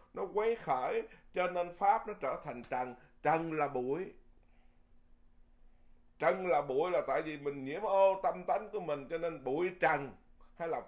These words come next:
phong trần. Mà, mà Thúy Hà Nguyễn Du nói, bắt phong trần, phải phong trần,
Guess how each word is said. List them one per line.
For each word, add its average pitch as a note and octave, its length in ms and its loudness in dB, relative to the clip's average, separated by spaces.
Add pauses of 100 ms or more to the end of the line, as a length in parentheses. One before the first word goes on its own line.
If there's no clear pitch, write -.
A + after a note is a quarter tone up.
phong G3+ 360 4
trần. C#3+ 320 0 (1500)
Mà, B2+ 380 -6
mà C3 340 -6
Thúy F#3+ 140 -6
Hà C#3+ 120 0
Nguyễn D3 220 -6
Du F3 120 -4
nói, F#3 180 -4 (460)
bắt A3 260 2
phong F#3+ 240 0
trần, C#3+ 300 2 (160)
phải D3 440 0
phong F#3 220 -4
trần, C3 300 -2